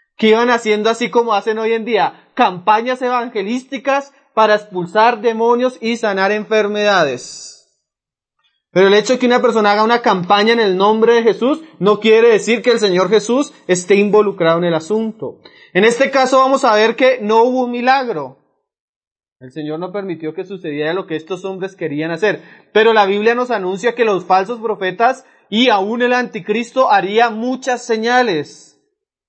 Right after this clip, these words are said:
que haría descender fuego del cielo y que muchos, si no fueren escogidos, serían engañados por las señales.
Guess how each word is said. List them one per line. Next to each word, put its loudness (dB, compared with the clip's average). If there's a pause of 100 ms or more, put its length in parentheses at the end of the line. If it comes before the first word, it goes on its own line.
(120)
que 2
haría 4
descender 0
fuego 4
del 4
cielo 2 (140)
y 0
que 2
muchos, 0 (1300)
si -4
no 4
fueren 0
escogidos, -6 (240)
serían -6
engañados -10
por 0
las -6
señales. -8